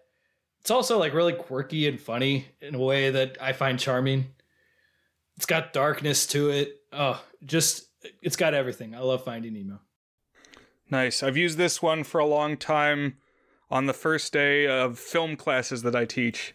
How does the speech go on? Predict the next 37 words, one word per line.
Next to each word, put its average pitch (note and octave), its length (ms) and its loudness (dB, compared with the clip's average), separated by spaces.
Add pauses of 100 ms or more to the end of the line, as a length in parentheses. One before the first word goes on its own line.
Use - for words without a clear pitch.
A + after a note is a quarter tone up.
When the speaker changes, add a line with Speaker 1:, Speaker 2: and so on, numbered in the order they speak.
(100)
Speaker 2:
as A#2+ 680 0
an C3 100 0
example C3 720 0
of, A#2+ 460 2 (840)
w-, E3+ 200 -16
well, D#3 180 4
it's C#3 120 -2
got F3+ 160 0
that E3+ 180 0
prologue C3 640 2
where C3+ 100 2
you've C3 180 0
got C#3+ 300 2
things D#3+ 460 -2
that - 180 -2
the D3 60 -8
characters D3 500 -2
have D3 160 0
lost B2+ 760 0 (180)
and C3 120 0
that B2+ 120 0
shape D3 460 0 (480)
the C#3+ 100 -2
way D3 160 4
that C#3+ 160 -2
they C#3+ 160 2
act. B2 500 -2 (500)
But C3+ 140 0
just F3+ 300 0
in F3+ 80 0
this E3+ 160 0
first F3 280 0
act, D3+ 240 2
you C#3+ 60 -8
know, C3+ 80 -2
you C3+ 180 2
learn C#3 500 2